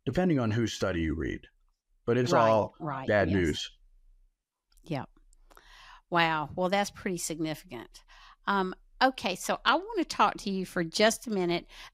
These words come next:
Speaker 2: about your journey into the world of homeschool co-ops and why you started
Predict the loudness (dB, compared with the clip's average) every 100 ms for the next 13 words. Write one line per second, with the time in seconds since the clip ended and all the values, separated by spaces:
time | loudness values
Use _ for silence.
0 | 0 6 6 6 2 -4 -4 -4 -4 -2
1 | -2 -4 -6 -6 -6 -4 -4 0 2 2
2 | 0 -2 -4 0 0 0 -4 -4 -2 -2
3 | -2 0 2 2 -2 -4 -8 -14 -14 -20
4 | -20 -20 -4 2 2 2 2 6 6 4
5 | 0 -2 -2 4 6 6 2 -4